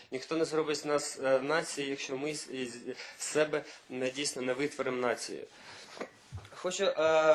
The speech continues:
с-, просто, е, навіть прокоментувати, в чому навіть така, знаєте, е, не без-, не безвідповідальна політика є до України, а навіть, е, така двох-, така, знаєте, Янус, бо Бога, в-,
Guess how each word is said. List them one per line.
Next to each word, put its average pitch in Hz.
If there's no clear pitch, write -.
с-, -
просто, 170
е, 160
навіть 151
прокоментувати, 165
в 139
чому 170
навіть 156
така, 160
знаєте, 156
е, 147
не 156
без-, 160
не 165
безвідповідальна 165
політика 147
є 131
до 131
України, 123
а 156
навіть, 156
е, 127
така 143
двох-, 139
така, -
знаєте, 135
Янус, 123
бо 123
Бога, 127
в-, 120